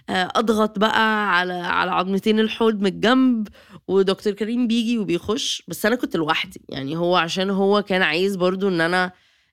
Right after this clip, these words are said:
آخد ال-، التجربة بالكامل، فهو أنا كنت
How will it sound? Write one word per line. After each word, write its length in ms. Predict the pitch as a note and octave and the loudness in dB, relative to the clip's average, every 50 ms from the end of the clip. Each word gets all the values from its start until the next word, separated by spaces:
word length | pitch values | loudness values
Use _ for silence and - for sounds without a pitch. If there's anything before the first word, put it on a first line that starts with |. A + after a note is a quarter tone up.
| _ _ _ _ - | _ _ _ _ -2
آخد 360 | E3+ G#3 - - A3+ G#3 F#3+ | -2 -2 0 2 2 4 4
ال-، 300 | G3 F3+ E3+ E3+ E3+ D#3+ - E3+ F3 | 4 4 4 4 2 2 2 0 0
التجربة 640 | F3 E3+ - F3+ F3 G3 F#3+ F#3 F3+ G3+ G#3 G3+ A3 G3+ | -2 0 2 0 2 4 4 6 6 6 6 4 2 2
بالكامل، 560 | F#3 F3 E3+ - - - E3 F3 G3+ G#3+ G#3 | 2 0 -2 -2 0 0 0 2 2 0 0
فهو 300 | - F3+ E3+ F3 F3+ G3+ | -2 -2 0 2 2 2
أنا 120 | A3+ B3+ | 2 0
كنت 260 | C4+ - A3 - - | -2 -4 -6 -6 -6